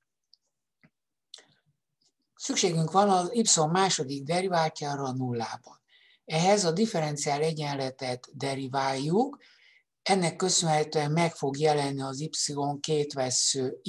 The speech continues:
X, amint az az alábbi egyenletben is látható. És akkor már nincs más teendőnk, mint X helyébe nullát írni, ez a középső rész, ez X egyenlő nulla miatt le fog nullázódni, Y null egyenlő egy,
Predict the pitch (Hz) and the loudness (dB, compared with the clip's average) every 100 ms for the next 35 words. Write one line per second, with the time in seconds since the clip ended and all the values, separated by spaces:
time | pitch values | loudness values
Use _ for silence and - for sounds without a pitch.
0 | 139 - - - - _ _ _ _ _ | -4 -2 0 0 -2 _ _ _ _ _
1 | _ _ _ _ 151 143 135 123 127 147 | _ _ _ _ -10 -8 -8 -8 -4 0
2 | 143 127 131 127 127 - - _ 156 139 | 0 -2 -4 -8 -10 -18 -20 _ -8 -4
3 | 139 131 127 131 127 127 - 143 135 127 | -4 -4 -6 -6 -8 -6 -4 0 0 0
4 | 120 107 - - - _ _ - _ _ | -6 -12 -14 -18 -20 _ _ -20 _ _
5 | _ _ _ _ _ _ - 185 202 226 | _ _ _ _ _ _ -14 0 4 4
6 | 208 143 135 - 196 196 180 160 151 147 | 4 2 0 0 0 -2 -2 -4 -6 -8
7 | 147 156 - - 127 123 120 123 131 196 | -8 -8 -6 -4 -4 -6 -8 -8 -2 0
8 | 233 190 160 160 151 139 131 139 127 _ | 2 2 2 -2 -4 -2 -2 -4 -8 _
9 | _ _ 190 160 151 156 139 131 127 - | _ _ -4 -2 -2 -2 -4 -4 -4 -4
10 | 131 123 120 117 123 117 359 392 196 - | -4 -4 -4 -6 -6 -6 -2 0 0 0
11 | 151 135 131 131 127 135 131 120 123 120 | -2 -2 -4 -6 -6 -6 -6 -6 -8 -10
12 | - 123 - 117 135 202 240 185 156 156 | -8 -10 -8 -10 -4 0 2 4 2 0
13 | 139 127 127 123 - - - - _ _ | -2 -2 -4 -4 -8 -20 -20 -20 _ _
14 | 185 - - 147 135 139 131 127 120 127 | -6 -2 0 0 -2 -2 -2 -2 -4 -4
15 | 120 120 113 120 - 196 247 240 - - | -6 -6 -10 -8 0 4 6 4 -6 -16